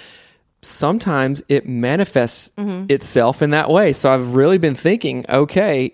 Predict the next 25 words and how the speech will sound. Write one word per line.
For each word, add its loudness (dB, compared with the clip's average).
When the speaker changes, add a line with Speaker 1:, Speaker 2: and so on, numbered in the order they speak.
Speaker 1:
is 0
this -2
something? -2
Is 0
Speaker 2:
Yeah. 4
Speaker 1:
this, -4
you -2
know, 0
these -2
recent -4
stomach -4
aches -10
that -8
I've -6
had, -2
a, 0
some -4
sort 0
of -4
manifestation?" -2
Speaker 2:
Mm-hmm. -2
Speaker 1:
I 4
hope 4
it's -2
not 0